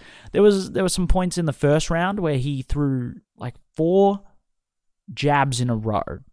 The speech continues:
and he was throwing them at the same tempo every single time. And what it felt like was he was just trying to get a reaction, and Aldo wasn't giving him shit. I think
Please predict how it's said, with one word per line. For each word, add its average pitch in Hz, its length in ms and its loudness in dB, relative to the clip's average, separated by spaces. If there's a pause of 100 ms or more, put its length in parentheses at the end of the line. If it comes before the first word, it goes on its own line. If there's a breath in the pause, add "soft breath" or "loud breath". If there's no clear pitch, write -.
(220)
and 139 100 0
he 151 60 4
was 147 120 0
throwing 170 340 2
them 147 160 -2 (220)
at - 160 -10
the 117 60 -6
same 185 420 0
tempo 131 560 -2
every 127 320 -2
single 110 320 -4
time. 104 300 -8
And 131 140 -2
what 151 120 2
it 135 100 -4
felt 202 320 0
like 160 240 2
was 127 140 -4
he 127 160 -4
was 123 160 -4
just - 240 -6
trying 147 560 -2
to 120 100 -6
get 123 200 0
a 117 40 0
reaction, 113 640 -4
and 110 160 -6
Aldo 127 320 2
wasn't 110 320 0
giving 107 240 -4
him 104 160 -2
shit. - 480 -10 (640 loud breath)
I - 60 -4
think 135 220 0